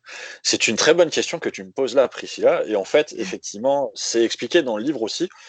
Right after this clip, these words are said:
Speaker 1: Euh, je crois que je l'explique dans l'introduction du livre, c'est que le,
Speaker 2: J'ai
Speaker 1: le
Speaker 2: pas
Speaker 1: chemin
Speaker 2: lu.
Speaker 1: de vie, c'est aussi un peu à, c'est un peu à l'instant T.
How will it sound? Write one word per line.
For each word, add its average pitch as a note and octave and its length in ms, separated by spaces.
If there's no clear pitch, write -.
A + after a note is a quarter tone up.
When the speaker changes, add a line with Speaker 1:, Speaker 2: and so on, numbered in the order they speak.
Speaker 1:
Euh, F#2+ 540
je F2 100
crois C#3+ 120
que C#3+ 60
je - 60
l'explique D3 260
dans A2+ 120
l'introduction A#2 500
du A2 100
livre, C#3+ 240
c'est - 200
que B2+ 100
le, A2+ 220
Speaker 2:
J'ai G#2 80
Speaker 1:
le G#2 100
Speaker 2:
pas G2 80
Speaker 1:
chemin G3 160
Speaker 2:
lu. A2+ 60
Speaker 1:
de A#2+ 60
vie, F3 60
c'est - 180
aussi - 180
un C3+ 180
peu C3+ 180
à, A2 300
c'est - 140
un G#2 80
peu D#3 160
à C#3+ 40
l'instant A#2+ 360
T. C3+ 240